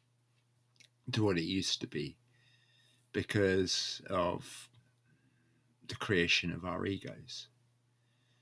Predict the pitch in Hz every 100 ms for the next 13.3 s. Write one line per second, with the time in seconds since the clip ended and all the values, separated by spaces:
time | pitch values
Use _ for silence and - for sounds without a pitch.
0 | _ 156 185 214 135 143 120 107 - -
1 | - 110 110 - - 127 170 170 135 -
2 | 113 - 131 120 - 107 98 92 87 87
3 | 82 101 87 - 95 87 90 98 85 80
4 | - - _ _ _ _ _ _ - 135
5 | 127 131 156 143 135 156 147 165 117 -
6 | 110 101 87 95 95 95 98 - - 85
7 | - - - 92 - - 98 90 - 87
8 | - 98 87 - 85 - 90 85 - -
9 | - - - _ _ _ _ _ _ -
10 | 120 - 104 101 98 - 104 95 - 87
11 | 82 101 101 95 92 85 90 - 113 -
12 | - 90 82 87 92 - - - 82 87
13 | - -